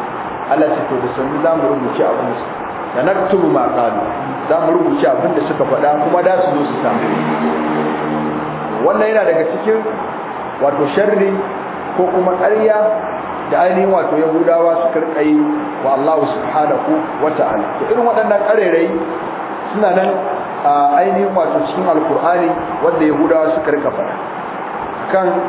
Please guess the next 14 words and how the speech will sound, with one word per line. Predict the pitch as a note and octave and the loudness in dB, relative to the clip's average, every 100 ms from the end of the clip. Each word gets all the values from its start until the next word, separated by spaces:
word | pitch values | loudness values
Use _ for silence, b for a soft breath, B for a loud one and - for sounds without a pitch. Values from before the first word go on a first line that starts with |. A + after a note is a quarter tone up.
| - | -2
halittar | D3 F3+ F3+ D#3+ | 0 2 0 0
samai | D#3 D3 F3 | 0 2 2
da | E3+ | 2
ƙasai | D3+ C#3+ F3 | 0 0 2
da | F3 | 2
muka | F#3+ - | 0 -2
karanta | F3+ E3+ D#3 - | 0 0 0 2
aya | D#3+ D#3+ | 2 2
ɗaya, | - C#3 C3+ - - - - - - - - - - | 2 0 0 -4 -6 -6 -8 -8 -8 -8 -8 -8 -4
sun | F3+ | -2
ce | F3 E3+ | 0 2
Allah | E3+ F3+ E3 | 2 2 2
maɗaukakin | D#3 E3 D#3 C#3+ D#3 D#3 | 2 2 0 0 -2 0
sarki | D#3+ D#3+ D#3+ | 2 2 0